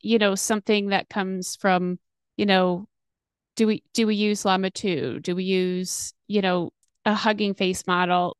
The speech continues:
I've spent most of my career working with the, the traditional enterprise. And so they, they vary wildly, uh, as far as their sophistication is concerned with, with both A I and with the cloud.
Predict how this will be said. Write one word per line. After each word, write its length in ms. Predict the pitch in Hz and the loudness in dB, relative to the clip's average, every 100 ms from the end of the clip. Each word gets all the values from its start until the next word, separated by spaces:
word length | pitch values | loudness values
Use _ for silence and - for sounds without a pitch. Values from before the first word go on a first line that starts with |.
| _ | _
I've 260 | - 311 - | 0 0 0
spent 360 | - 254 240 | 0 2 2
most 360 | 208 208 214 - | 2 0 0 -4
of 100 | 220 | -2
my 140 | 208 | -2
career 360 | 196 - 202 196 | -2 -2 0 0
working 340 | 185 185 202 | 0 -2 -4
with 160 | 190 190 | -6 -4
the, 200 | 190 180 _ _ _ | -4 -6 _ _ _
the 120 | - 190 | -4 -2
traditional 640 | - 196 185 - 190 175 | -2 -2 -2 -2 -2 0
enterprise. 760 | 170 180 - 202 202 214 - | 0 -2 0 0 2 -2 -6
And 240 | - 208 202 | -6 -4 -4
so 460 | - 202 190 185 190 _ - - | -2 0 0 -2 -6 _ -8 2
they, 340 | 233 247 240 - | 4 4 -2 -2
they 120 | 240 | 0
vary 300 | 220 220 220 | 2 2 0
wildly, 920 | 196 196 196 196 185 165 151 151 190 - _ _ _ _ | 0 2 2 0 -2 -6 -6 -6 -8 -14 _ _ _ _
uh, 260 | 208 202 196 - | -2 0 0 0
as 200 | 214 208 | -2 0
far 200 | - 208 | 0 0
as 280 | 190 190 - | 0 -2 -4
their 340 | 202 190 185 | -2 -2 -2
sophistication 1040 | - - 190 202 - 185 170 - - 220 262 _ _ | -6 -8 -4 -6 -6 -6 -4 -2 0 0 0 _ _
is 180 | 208 202 | -4 -4
concerned 460 | - 208 208 196 190 | -4 -4 -2 -2 -2
with, 180 | 208 202 _ - | 0 -2 _ -2
with 220 | 220 - | 0 2
both 220 | 214 208 | 0 0
A 140 | 202 190 | -2 -2
I 120 | 185 | 0
and 180 | 185 180 | 0 -2
with 180 | 170 - | -4 -6
the 100 | 180 | -8
cloud. 420 | - 165 175 175 | -2 0 0 -4